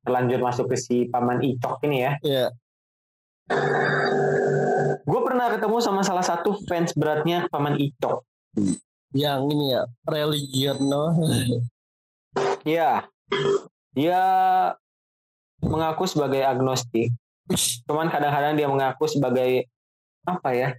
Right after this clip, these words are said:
Speaker 1: selain agnostik itu apa? Ateis.
Speaker 2: Oh.
Speaker 1: Iya, dia mengaku katanya bahwasannya kalau misalkan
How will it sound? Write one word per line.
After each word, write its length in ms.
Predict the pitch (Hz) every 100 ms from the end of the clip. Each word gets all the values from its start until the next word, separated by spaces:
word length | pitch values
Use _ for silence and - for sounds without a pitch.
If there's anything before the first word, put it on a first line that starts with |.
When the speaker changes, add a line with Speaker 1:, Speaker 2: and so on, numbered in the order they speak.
| _
Speaker 1:
selain 240 | 135 131
agnostik 500 | 127 131 135 - 139
itu 140 | 151 170
apa? 260 | 165 208 - _ _ _ _ _
Ateis. 680 | 143 147 143 131 127 - - _ _
Speaker 2:
Oh. 320 | 117 107 107 - - 123 - _ _ _ _ _ _ _
Speaker 1:
Iya, 280 | 143 113
dia 140 | 117 127
mengaku 420 | 131 127 143 165
katanya 300 | 143 120 117
bahwasannya 440 | 113 113 123 143 147
kalau 260 | 131 127
misalkan 760 | 127 127 120 120 113 113 113